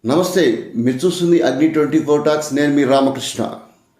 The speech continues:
ఈ వీడియో నచ్చితే లైక్ చేయండి, షేర్ చేయండి, సబ్స్క్రైబ్ చేయండి, మా ఛానల్కి సపోర్ట్ చేయండి. ఉపాధి హామీ సిబ్బంది ఉద్యోగుల గోడు ఎవరికీ పట్టడం లేదు. ఈ సిబ్బందిపై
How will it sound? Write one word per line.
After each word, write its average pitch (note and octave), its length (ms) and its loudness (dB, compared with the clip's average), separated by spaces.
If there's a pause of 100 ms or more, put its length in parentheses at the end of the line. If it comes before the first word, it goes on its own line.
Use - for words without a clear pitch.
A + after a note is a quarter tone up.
(200)
ఈ G#2+ 60 -2
వీడియో C#3+ 240 0
నచ్చితే C#3 600 -4
లైక్ B2+ 340 0
చేయండి, C3+ 280 0
షేర్ C3 400 -4
చేయండి, B2+ 280 0
సబ్స్క్రైబ్ B2+ 540 -6
చేయండి, A#2 460 -2
మా G#2+ 280 -4
ఛానల్కి A#2+ 320 -4
సపోర్ట్ - 460 -8
చేయండి. G2 260 -8 (1200)
ఉపాధి F3+ 460 -10 (380)
హామీ C#3+ 460 -8
సిబ్బంది B2+ 840 -14 (540)
ఉద్యోగుల C3 460 -12
గోడు B2 480 -12
ఎవరికీ A#2 380 -16
పట్టడం A2+ 500 -12
లేదు. A2+ 300 -10 (920)
ఈ - 40 -16
సిబ్బందిపై D#3+ 920 -10